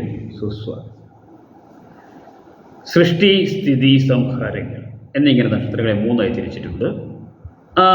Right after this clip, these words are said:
മൂന്ന് നക്ഷത്രങ്ങളെക്കുറിച്ചുള്ള വീഡിയോ നമ്മൾ ചെയ്തിട്ടുണ്ട്. ആ നക്ഷത്രങ്ങൾക്ക് ഓരോ ദേവനുമുണ്ട്. സൃഷ്ടിയുടെ ദേവൻ എന്ന് പറയുന്നത്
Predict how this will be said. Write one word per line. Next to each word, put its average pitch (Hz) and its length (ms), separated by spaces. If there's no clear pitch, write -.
മൂന്ന് 165 280
നക്ഷത്രങ്ങളെക്കുറിച്ചുള്ള 131 840
വീഡിയോ 120 220
നമ്മൾ 120 120
ചെയ്തിട്ടുണ്ട്. 101 460
ആ - 20
നക്ഷത്രങ്ങൾക്ക് 180 720
ഓരോ 170 180
ദേവനുമുണ്ട്. 139 600
സൃഷ്ടിയുടെ 135 420
ദേവൻ 123 240
എന്ന് 110 140
പറയുന്നത് 101 440